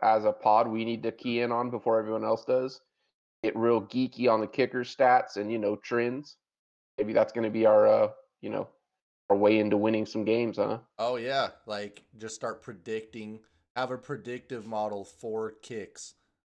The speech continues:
Speaker 2: being missed. Like, he's,
Speaker 1: Yeah.
Speaker 2: he's forty-seven percent likely to miss a kick.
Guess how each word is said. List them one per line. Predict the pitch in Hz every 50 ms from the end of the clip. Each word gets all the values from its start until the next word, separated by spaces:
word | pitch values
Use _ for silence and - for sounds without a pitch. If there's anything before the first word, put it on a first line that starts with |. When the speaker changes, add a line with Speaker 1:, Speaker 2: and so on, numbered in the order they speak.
| _ _
Speaker 2:
being | - 101 95 95 92
missed. | 95 95 90 85 87 - - - _ _
Like, | - 110 104 101
he's, | 107
Speaker 1:
Yeah. | 110 110 110 110 - _ _ _ _
Speaker 2:
he's | - 139 139 131 -
forty-seven | - - 170 151 147 147 139 135 131 - 143 135 127 123 127 120
percent | - 123 113 - 127 120 113 107 _ _ _
likely | - 113 117 117 113 110 110 - 113 104 101
to | 104 101
miss | 104 104 104 104 - -
a | 107
kick. | 98 - - 117 104 92 - _